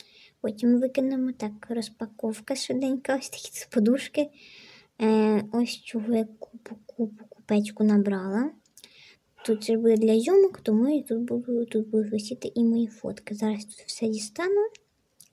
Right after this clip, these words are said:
І потім зробимо. Ось ще ми з вами накупили.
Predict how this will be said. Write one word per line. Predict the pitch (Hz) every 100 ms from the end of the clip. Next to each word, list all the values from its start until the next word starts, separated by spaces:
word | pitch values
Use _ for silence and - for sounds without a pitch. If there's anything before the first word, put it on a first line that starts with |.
| _ _ _ _ _ _ _
І | 254 302 320
потім | - 262 269 247 226
зробимо. | 214 208 196 202 202 214 - - _ _ _ _ _ _ _ _ _ -
Ось | 269 311 -
ще | 370 285
ми | 233 -
з | 247
вами | 233 226 226
накупили. | 214 226 - 226 220